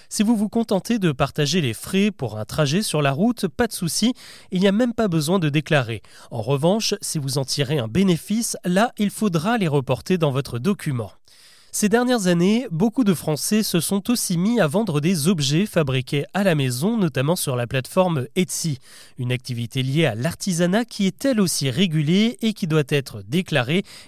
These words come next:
Et attention, car il faut également être enregistré au registre du commerce. Ça fonctionne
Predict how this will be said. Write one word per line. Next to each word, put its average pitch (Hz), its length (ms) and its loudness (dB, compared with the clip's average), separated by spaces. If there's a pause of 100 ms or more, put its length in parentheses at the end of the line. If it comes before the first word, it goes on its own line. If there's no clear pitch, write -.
Et 214 100 4
attention, 196 500 0
car 190 200 2
il 185 100 2
faut - 260 -2
également 156 460 2
être - 180 -2
enregistré 135 760 -2
au 156 140 0
registre 135 500 -2
du 185 100 -2
commerce. 135 540 0 (340)
Ça 208 160 2
fonctionne 185 560 0